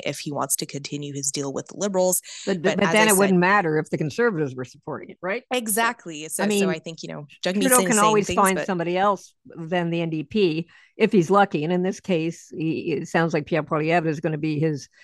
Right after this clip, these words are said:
Speaker 2: dancing partner. So,
Speaker 1: Absolutely.
Speaker 2: um, so we'll be watching all that. Now, the other topic, uh, which is very interesting, is, um,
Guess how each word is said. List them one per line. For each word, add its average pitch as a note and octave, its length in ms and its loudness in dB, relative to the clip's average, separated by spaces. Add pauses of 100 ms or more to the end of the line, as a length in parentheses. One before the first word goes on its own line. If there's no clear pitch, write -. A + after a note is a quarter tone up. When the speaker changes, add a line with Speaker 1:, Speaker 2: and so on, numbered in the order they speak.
(340)
Speaker 2:
dancing F3+ 360 2
partner. C#3+ 440 -8 (400)
So, A3 400 4
Speaker 1:
Absolutely. G#3+ 420 4
Speaker 2:
um, G#3+ 240 -2
so B3 160 -4
we'll D4 160 -2
be D#4 120 -4
watching B3+ 420 0
all D#3 160 -2
that. D3 260 -4
Now, A3+ 140 0
the A#3+ 140 -2
other D#4 360 -4
topic, G#3+ 400 -4
uh, - 160 -8
which F3+ 240 -12
is E3 140 -10
very E3+ 340 -8
interesting, D#3 540 -10
is, D3 200 -12 (440)
um, C#3+ 480 -6